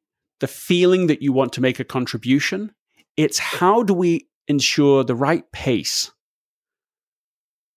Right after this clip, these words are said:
so that you can get everyone to come along with you and so that you yourself can create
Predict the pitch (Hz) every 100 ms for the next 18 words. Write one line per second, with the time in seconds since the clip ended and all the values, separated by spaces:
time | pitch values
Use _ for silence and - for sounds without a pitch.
0 | _ - - 143 139 - 156 156 151 143
1 | - 143 143 170 180 170 - 165 165 156
2 | 151 123 113 113 127 _ _ _ _ _
3 | _ _ _ _ _ _ 147 143 - 139
4 | 135 139 139 170 175 151 - - 185 143
5 | 139 - - _ _ _ _ _ _ _
6 | _ _ _ _ _ _ _ _ _ _
7 | - - 151 143 135 135 - 151 143 139
8 | 135